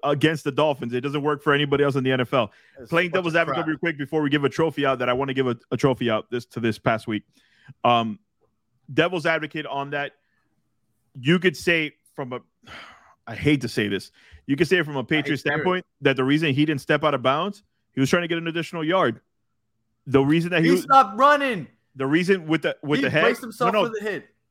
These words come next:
Speaker 1: The reason for the head movement, meaning instead of sliding
Speaker 2: Oh, C J
Speaker 1: and
Speaker 2: Mosley.
Speaker 1: Yeah, yeah. Instead of
Speaker 2: Okay.
Speaker 1: sliding and, and losing that one yard, he said, "If
Speaker 2: That's
Speaker 1: I
Speaker 2: fine.
Speaker 1: dive forward," because look, I'm dealing with a quarterback in my,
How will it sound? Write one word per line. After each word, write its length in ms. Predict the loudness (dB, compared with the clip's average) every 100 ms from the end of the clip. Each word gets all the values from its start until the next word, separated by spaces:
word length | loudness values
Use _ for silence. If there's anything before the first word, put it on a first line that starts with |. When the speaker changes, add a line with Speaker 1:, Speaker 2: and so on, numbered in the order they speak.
| -6
Speaker 1:
The 60 | 0
reason 260 | 0 0
for 160 | -2 0
the 120 | 2
head 280 | 2 -2 -4
movement, 360 | -8 -6 -10 -10
meaning 300 | -6 -4 0
instead 180 | 0 2
of 100 | 0
sliding 420 | -4 0 0 0 -4
Speaker 2:
Oh, 40 |
C 120 | -4
J 100 | -4
Speaker 1:
and 80 | -2
Speaker 2:
Mosley. 400 | 0 -2 -4 -14 _ _
Speaker 1:
Yeah, 80 | 0
yeah. 140 | 2 0
Instead 240 | -4 -4
of 40 | -4
Speaker 2:
Okay. 80 | -6
Speaker 1:
sliding 560 | -2 0 2 0 -8 _ _ -8
and, 200 | -6 -6 -4
and 260 | -4 -4 -14
losing 440 | -4 0 0 0 0
that 140 | 0
one 200 | -2 -4
yard, 260 | -2 -2 -4 _
he 100 | -6
said, 160 | 0 0
"If 100 | 2
Speaker 2:
That's 140 | 0
Speaker 1:
I 60 | 2
Speaker 2:
fine. 0 |
Speaker 1:
dive 220 | 0 -2 0
forward," 260 | 0 0
because 240 | -2 -2 -2
look, 160 | -2 _ _ _ -6
I'm 160 | -4
dealing 220 | -2 2
with 100 | 2
a 60 | 2
quarterback 420 | 0 0 0 -2
in 80 | -2
my, 220 | 0 0